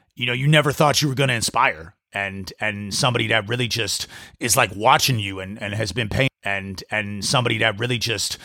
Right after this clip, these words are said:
is, like, watching you and, and has been paying attention to you and, and noticing what you're doing and, and everything that you're doing and, and everything like that. And, and you didn't even realize you were having that impact, but, and all you gotta do is just stay the course. You know, you just gotta keep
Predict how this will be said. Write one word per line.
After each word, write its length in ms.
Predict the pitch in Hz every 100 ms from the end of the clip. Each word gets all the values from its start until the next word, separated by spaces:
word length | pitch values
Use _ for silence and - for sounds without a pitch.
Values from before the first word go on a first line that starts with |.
| - - -
is, 160 | 120
like, 160 | 131 95
watching 440 | 101 131 151 135 107
you 200 | 98 95
and, 220 | 95 107
and 120 | 104
has 180 | 110 98
been 180 | 123 101
paying 240 | 131 131
attention 440 | 110 - 135 123 98
to 100 | 101
you 260 | 92 85 - - - _ -
and, 320 | 113 110 113
and 220 | 113 107
noticing 500 | 117 170 165 - 113
what 180 | 113 113
you're 80 | 135
doing 480 | 98 156 214 78 92
and, 340 | 110 110 104 107
and 140 | 107
everything 340 | 127 147 151 135
that 160 | 113
you're 100 | 104
doing 280 | 90 90 87
and, 120 | 101
and 160 | 110 107
everything 280 | 123 135 131
like 220 | 117 95
that. 300 | 123 135 107 - - - _ -
And, 200 | 123 123
and 160 | 113 123
you 80 |
didn't 160 | 156 170
even 200 | 147 135
realize 360 | 135 131 127 135
you 80 |
were 100 | 127
having 300 | 107 135 185
that 140 | 147 104
impact, 460 | 98 87 92 82
but, 140 | 120 107 - -
and 140 | 139 156
all 260 | 160 202
you 140 | 175 190
gotta 220 | 196 147
do 480 | 110 202 185 120 104 - _ _
is 180 | 127 120
just 160 | 135
stay 200 | - 160
the 80 | 151
course. 600 | - - 202 - - - -
You 100 | 113
know, 100 | 113
you 140 | 131
just 180 | 160 170
gotta 160 | 143
keep 280 | - 156 135